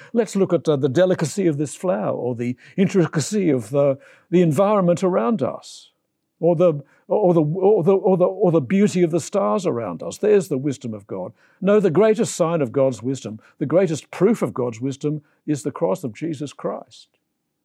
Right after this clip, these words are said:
That was the most powerful and the wisest thing God ever did. Christ, the power of God and the wisdom of God. Or again from Paul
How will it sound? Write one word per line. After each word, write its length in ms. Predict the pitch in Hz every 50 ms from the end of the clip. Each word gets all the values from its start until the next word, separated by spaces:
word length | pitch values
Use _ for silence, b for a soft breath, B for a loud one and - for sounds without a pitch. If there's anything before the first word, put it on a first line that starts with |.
| _ _ _ _ _ _ _ _ _ _ _
That 160 | - 190 220
was 120 | 220 190 151
the 80 | 170
most 300 | 160 156 156 151 - _
powerful 560 | - - 185 190 202 214 202 - - 127 131 -
and 180 | - 143 143
the 80 | 139 135
wisest 580 | 131 143 165 196 233 214 151 147 139 - -
thing 220 | - 165 160 156 135
God 240 | 160 165 165 165 170
ever 180 | 170 170 170
did. 400 | 156 165 190 220 208 135 131 - _ _ _ _ _ _ _ _ _ _ _ _ _ _ _ _ _ _ _ _ _ _ _ _ _ _ _ _ _ _
Christ, 560 | - - 170 170 165 147 127 - - - _
the 80 | - 135
power 420 | - - - 180 202 214 180 135
of 140 | 123 113 110
God 400 | - 117 101 104 107 113 117 110 - _ _ _ _ _ _ _ -
and 160 | - 127 123
the 100 | 113 127
wisdom 440 | 127 135 131 120 - - - 123 101
of 180 | 76 - _
God. 300 | - 92 85 80 - _ _ _ _ _ _ _ _ _ _ _ _ _ _ _ _ _ _ _ _ _ _ _ _ _ _ _ _ _ _ _ _ _ _ _ _ 113
Or 100 | 107 101
again 280 | 104 107 151 165 180
from 180 | - - 139 123
Paul 480 | - - 139 123 110 107 107 107 107